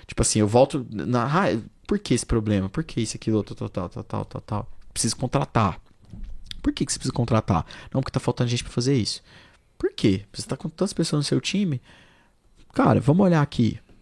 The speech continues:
Ó, fulano tá chegando nove e vinte, nove e meia, saindo pra almoçar meio-dia em ponto, voltando uma e meia, saindo pra lanchar três, voltando quatro e saindo dezoito.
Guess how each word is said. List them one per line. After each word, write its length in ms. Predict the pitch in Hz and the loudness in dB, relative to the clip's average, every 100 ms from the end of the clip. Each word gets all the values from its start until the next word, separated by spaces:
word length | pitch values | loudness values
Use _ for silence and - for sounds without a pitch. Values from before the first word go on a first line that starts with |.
| - | -6
Ó, 120 | - | -4
fulano 400 | 101 - 98 107 | -4 -2 0 0
tá 80 | 175 | 0
chegando 440 | - - 190 180 | -2 0 2 2
nove 340 | 135 113 135 117 | 2 4 2 0
e 40 | |
vinte, 480 | 101 113 127 143 - | -2 0 0 0 2
nove 240 | 104 101 | 2 4
e 40 | 95 | 4
meia, 440 | 101 131 170 170 - - - - - | 4 4 4 2 -2 -16 -20 -20 -8
saindo 440 | - 120 117 113 | -2 2 4 4
pra 140 | - 110 | 4 4
almoçar 460 | 107 104 - 107 | 4 2 2 4
meio-dia 480 | 104 104 104 98 101 | 6 6 6 4 2
em 60 | 101 | 0
ponto, 640 | - 123 180 - - - - - - - - - | 2 2 2 2 -2 -2 -6 -20 -20 -20 -20 -8
voltando 600 | 101 120 127 - 120 117 | 2 6 6 4 4 6
uma 260 | 123 165 147 | 4 4 4
e 60 | |
meia, 460 | 104 101 143 202 269 _ _ _ _ _ _ | 4 4 4 2 -2 _ _ _ _ _ _
saindo 320 | - - 127 | -2 2 2
pra 140 | 123 123 | 4 4
lanchar 480 | 123 117 - 110 107 - | 4 2 4 4 2 2
três, 600 | - 120 151 277 - - | 4 6 4 2 -2 -4
voltando 420 | 120 113 110 117 113 | 2 2 4 0 0
quatro 640 | - 143 208 - - - - | 2 2 2 -2 -6 -6 -2
e 80 | 151 | 0
saindo 300 | - 117 113 | 2 2 2
dezoito. 560 | 113 101 101 123 - | 2 2 2 0 -2